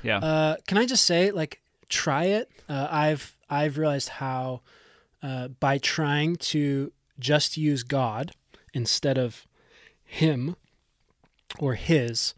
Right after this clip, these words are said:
Speaker 2: uh, I realize how acculturated I've been to thinking of God as a man. And I realize, uh, we use male pronouns far more than any of the Bible does.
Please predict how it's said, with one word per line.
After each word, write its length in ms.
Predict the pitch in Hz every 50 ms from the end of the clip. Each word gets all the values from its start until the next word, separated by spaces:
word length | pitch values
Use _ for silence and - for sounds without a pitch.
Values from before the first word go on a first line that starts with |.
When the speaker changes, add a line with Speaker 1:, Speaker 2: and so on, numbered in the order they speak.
| _ - - - - - - _ _ _
Speaker 2:
uh, 440 | 156 139 135 131 127 123 120 120 127 - _ _ _ _ _
I 20 | 151
realize 440 | 131 131 135 143 139 139 131 131 -
how 580 | - - 139 135 139 139 131 131 131 135 - - _ _
acculturated 680 | - - - - 175 175 - - - 151 135 127 123 120
I've 300 | 156 147 131 127 110 -
been 220 | - 135 123 113
to 80 | 110 -
thinking 340 | - - 131 123 123 123 120
of 140 | 117 - -
God 260 | 131 117 113 113 123
as 220 | 139 131 117 110
a 20 | 120
man. 320 | 120 127 127 120 113 110 - - - - - -
And 120 | 139 139
I 60 | 151 180
realize, 480 | 190 185 170 156 147 139 131 - - - _ _ _ _ _ _ _ _ _ _ _ _
uh, 300 | - 147 139 131 127 131 - - _ _ -
we 260 | 160 127 127 156 185
use 400 | 208 214 214 202 196 180 170 143
male 240 | 160 165 160 156 147
pronouns 400 | - - 156 156 151 147 139 -
far 240 | - - 156 160 170
more 180 | 165 160 151
than 120 | 139 139 147
any 240 | 156 151 165 165
of 100 | 151 123
the 80 | 117 127
Bible 280 | 117 123 127 127 123 -
does. 320 | - 87 - - - -